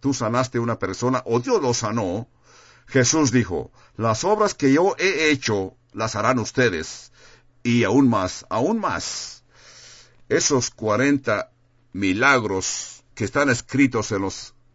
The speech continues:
evangelios son solamente los que están escritos, como ya dije. Jesús hizo mucho más milagros, porque Juan,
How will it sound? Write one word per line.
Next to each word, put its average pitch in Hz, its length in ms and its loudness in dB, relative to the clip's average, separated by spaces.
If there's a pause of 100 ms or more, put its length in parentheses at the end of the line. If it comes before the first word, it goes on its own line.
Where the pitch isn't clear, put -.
(120)
evangelios 120 680 0
son 131 360 -4
solamente 131 540 0
los 104 140 -6
que 101 80 -10
están 113 200 -6
escritos, 95 520 -10
como 90 200 -6
ya 92 160 -2
dije. 101 440 -6 (480)
Jesús 107 920 -4
hizo 120 380 0
mucho 120 480 -2
más 120 460 -4
milagros, 107 560 0
porque 110 280 -6
Juan, 123 480 -2